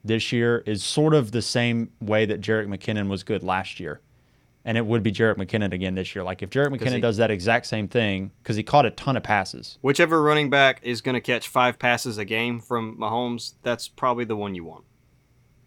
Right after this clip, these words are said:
Speaker 1: And likely none
Speaker 2: And
Speaker 1: of
Speaker 2: he's
Speaker 1: them
Speaker 2: gonna
Speaker 1: are
Speaker 2: be,
Speaker 1: gonna do
Speaker 2: and
Speaker 1: that
Speaker 2: he's gonna
Speaker 1: again.
Speaker 2: be dirt cheap, so that's the only reason you want him.
Speaker 1: Right.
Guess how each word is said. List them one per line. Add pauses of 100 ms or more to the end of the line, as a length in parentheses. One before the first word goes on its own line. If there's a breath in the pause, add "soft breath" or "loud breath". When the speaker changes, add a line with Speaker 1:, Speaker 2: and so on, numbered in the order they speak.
(140)
Speaker 1:
And
likely
none
Speaker 2:
And
Speaker 1:
of
Speaker 2:
he's
Speaker 1:
them
Speaker 2:
gonna
Speaker 1:
are
Speaker 2:
be,
Speaker 1:
gonna
do
Speaker 2:
and
Speaker 1:
that
Speaker 2:
he's
gonna
Speaker 1:
again.
Speaker 2:
be
dirt
cheap,
so
that's
the
only
reason
you
want
him. (640)
Speaker 1:
Right.